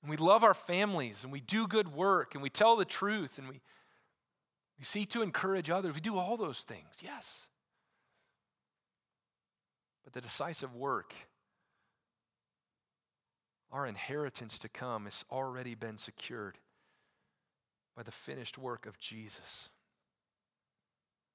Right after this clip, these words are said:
It's all the wonder and the glory of the Lord that he would give us these words to prepare us, to prepare our hearts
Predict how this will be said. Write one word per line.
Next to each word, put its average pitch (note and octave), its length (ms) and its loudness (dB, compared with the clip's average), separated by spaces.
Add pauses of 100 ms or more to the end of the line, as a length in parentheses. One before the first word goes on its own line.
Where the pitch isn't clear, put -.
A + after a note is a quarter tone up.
(1120)
It's - 100 -12
all B2+ 160 -6
the B2+ 80 -6
wonder A#2 340 -2
and G#2+ 100 -6
the A2 40 -10
glory A2 520 -2 (100)
of G#2+ 380 -10
the A2+ 100 -2
Lord G#2+ 300 -2
that G#2 100 -8
he A#2+ 160 -8
would A2+ 200 -10
give A2 200 -4
us - 160 -8
these G#2+ 240 -8
words G2+ 340 -8
to G#2+ 100 -10
prepare F2+ 440 -8
us, - 240 -14 (880)
to B2 80 -10
prepare A#2 440 -2
our G#2 160 -2
hearts - 500 -12